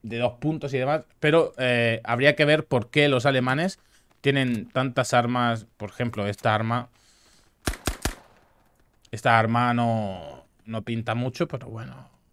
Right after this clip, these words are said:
eh, cada uno. O sea, creo, por ahora, me da la impresión,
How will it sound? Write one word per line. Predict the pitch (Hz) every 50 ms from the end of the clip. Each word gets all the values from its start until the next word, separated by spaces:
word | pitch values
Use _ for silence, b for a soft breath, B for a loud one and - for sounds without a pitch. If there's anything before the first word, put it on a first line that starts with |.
| _ _ _
eh, | 110 110 104 101
cada | - 107 101 101 98
uno. | 101 101 104 107 104 104 101 98
O | - _ _ - - _ _
sea, | - - 131 120
creo, | - 151 151 160 180 202 208 - - -
por | 151 139 127
ahora, | 123 123 127 131 127 120 117 - - _
me | - 120 117
da | 117 117
la | 120 135
impresión, | 143 135 - 135 123 - - 120 123 143 170 208